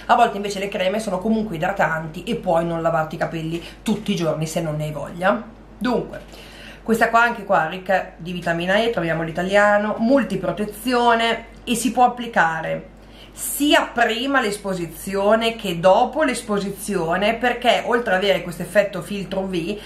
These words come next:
ha anche un'azione di idratazione e anti-freeze, quindi anti, come si dice freeze?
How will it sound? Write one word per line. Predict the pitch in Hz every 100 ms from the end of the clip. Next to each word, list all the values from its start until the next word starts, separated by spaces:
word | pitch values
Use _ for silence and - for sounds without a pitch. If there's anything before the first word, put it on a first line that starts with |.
| -
ha | 240 254
anche | 220 196
un'azione | 196 - 220 180
di | 170
idratazione | 185 226 277 - 196 160 170 185 190
e | 214 233 233
anti-freeze, | 196 180 175 - 156 - 151
quindi | 175 180 175
anti, | 165 160 165 151
come | 156 - - -
si | 151
dice | 151 147 156
freeze? | 143 147 156